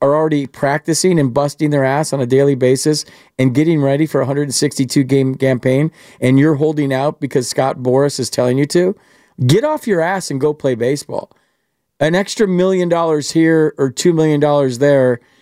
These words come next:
in the big scheme of things, when you're all said and done, isn't gonna make or break you.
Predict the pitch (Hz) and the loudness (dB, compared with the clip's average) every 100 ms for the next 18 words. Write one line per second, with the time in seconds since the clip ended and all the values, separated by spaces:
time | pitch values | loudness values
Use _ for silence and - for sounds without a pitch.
0 | _ - 143 131 185 165 - 165 175 196 | _ 0 0 2 -2 -2 -2 0 0 0
1 | 196 160 147 139 151 156 170 156 143 139 | -2 -2 0 0 0 0 -2 -2 0 0
2 | 147 180 190 _ _ - 170 202 190 170 | 0 -2 -6 _ _ -4 -2 0 -2 -2
3 | 156 143 147 135 117 123 127 - - | 0 0 -2 -2 -2 -2 -2 -6 -14